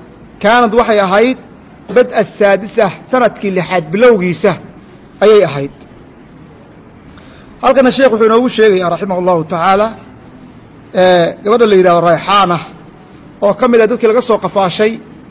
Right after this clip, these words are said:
eh, nimankii Bani Qurayda. Bani Qurayda waa soo marnay, nimankii Yuhuudda ahaa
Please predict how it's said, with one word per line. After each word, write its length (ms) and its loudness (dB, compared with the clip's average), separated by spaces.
eh, 200 4
nimankii 360 -2
Bani 240 0
Qurayda. 460 2
Bani 200 -2
Qurayda 240 2
waa 100 2
soo 180 0
marnay, 320 -2
nimankii 340 -2
Yuhuudda 400 2
ahaa 240 0